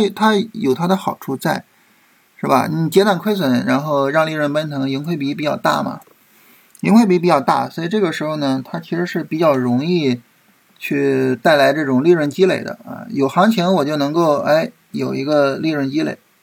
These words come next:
啊。但这个事儿呢，它也有它的问题啊。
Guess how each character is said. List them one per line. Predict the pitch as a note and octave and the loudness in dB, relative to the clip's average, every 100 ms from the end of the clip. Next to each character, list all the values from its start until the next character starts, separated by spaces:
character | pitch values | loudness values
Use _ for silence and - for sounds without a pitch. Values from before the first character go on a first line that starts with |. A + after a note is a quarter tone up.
| - | -12
啊。 | - - _ _ _ _ - - - _ _ | -12 -12 _ _ _ _ -20 -18 -20 _ _
但 | A3 A#3+ | 2 2
这 | C4 | 4
个 | G#3+ | 2
事 | - A3 | 2 2
儿 | E3 | 2
呢， | C#3 B2 | 2 0
它 | - F3+ | 0 2
也 | F3+ | 2
有 | B2+ | 0
它 | - | -4
的 | E3 | -4
问 | E3+ G3+ | 0 0
题 | - - A3+ _ _ _ _ _ _ _ _ _ - | -2 -12 -16 _ _ _ _ _ _ _ _ _ -14
啊。 | E3 | -12